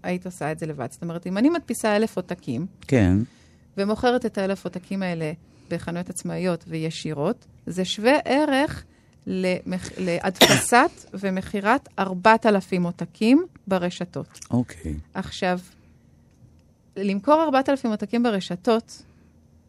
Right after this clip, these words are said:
Speaker 1: זה לא דבר קל לעשות. זה לא כל ספר עושה.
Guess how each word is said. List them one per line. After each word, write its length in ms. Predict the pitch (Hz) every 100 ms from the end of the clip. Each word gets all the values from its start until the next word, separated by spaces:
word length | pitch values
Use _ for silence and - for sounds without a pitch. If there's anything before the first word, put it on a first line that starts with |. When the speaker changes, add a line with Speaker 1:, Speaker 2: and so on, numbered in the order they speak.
| _ _
Speaker 1:
זה 220 | 175 175
לא 140 | 185 180
דבר 280 | 165 147 143
קל 160 | - 139
לעשות. 600 | 123 - - - - - _ -
זה 200 | 175 202
לא 120 | 220 -
כל 180 | 208
ספר 360 | 185 - 165 165
עושה. 260 | 151 147